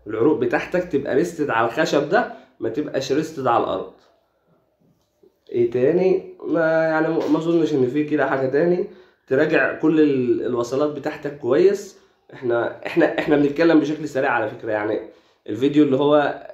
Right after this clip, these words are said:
مدته مثلًا عشرة، حداشر دقيقة ده، إحنا اتكلمنا قبل كده فيه في، في، في فيديوهات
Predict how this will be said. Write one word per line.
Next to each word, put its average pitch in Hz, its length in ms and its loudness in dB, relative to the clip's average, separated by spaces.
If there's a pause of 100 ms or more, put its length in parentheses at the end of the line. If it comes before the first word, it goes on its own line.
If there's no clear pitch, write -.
(120)
مدته 135 480 -4
مثلًا 135 440 -2
عشرة، 135 300 -2
حداشر 135 360 0
دقيقة 143 280 2
ده، 196 260 -2 (1200)
إحنا 131 160 -2
اتكلمنا 151 420 4
قبل 139 180 -2
كده 175 220 2
فيه 202 240 0 (460)
في، 120 440 0
في، 117 320 -2
في 120 220 -4
فيديوهات 151 680 2